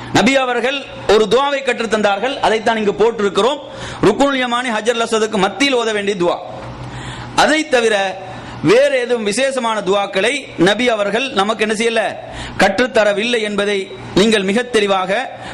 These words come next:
புரிந்து கொள்ள வேண்டும். இந்த தவாஃபுடைய காட்சிகளை பொறுத்தவரையில் உங்களுக்கு தவாஃபுடைய சில காட்சிகள் நீங்கள்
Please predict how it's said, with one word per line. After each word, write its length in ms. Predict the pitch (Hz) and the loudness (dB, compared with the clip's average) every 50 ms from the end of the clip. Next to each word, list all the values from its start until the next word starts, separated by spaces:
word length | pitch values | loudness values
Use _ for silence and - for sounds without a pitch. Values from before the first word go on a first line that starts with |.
| - - - | -12 -4 0
புரிந்து 280 | - 208 220 220 208 208 | 2 4 4 4 4 2
கொள்ள 180 | 196 196 185 170 | 2 2 0 0
வேண்டும். 280 | 170 170 160 139 123 - - - - - - - - - - | 0 -2 -4 -4 -6 -8 -10 -14 -14 -14 -12 -12 -12 -4 0
இந்த 220 | - 220 240 240 226 214 202 196 - - - | 2 4 4 4 4 2 0 -2 -4 0 0
தவாஃபுடைய 560 | 196 202 240 262 262 240 240 247 226 220 208 190 175 - | 2 2 2 2 0 0 -2 -2 0 0 0 -2 -2 -2
காட்சிகளை 540 | - - 208 240 254 214 226 233 233 220 214 | 0 0 0 0 0 0 0 0 2 2 2
பொறுத்தவரையில் 600 | - 190 196 190 190 190 180 185 196 233 262 247 - - - - - - - - - - - - | 0 0 0 0 2 2 2 2 0 0 -2 -4 -6 -10 -14 -16 -14 -14 -12 -12 -12 -10 -2 2
உங்களுக்கு 400 | 185 220 226 220 220 214 202 208 202 202 196 - - | 2 4 4 4 2 2 2 2 4 2 2 2 2
தவாஃபுடைய 460 | 190 202 226 233 220 214 208 202 190 | 2 4 2 2 0 0 0 -2 0
சில 180 | 175 190 185 | 0 -2 0
காட்சிகள் 440 | 180 180 196 196 190 170 190 180 180 180 | 0 0 0 -2 0 0 0 0 0 0
நீங்கள் 240 | 185 180 180 180 | 0 0 -2 -2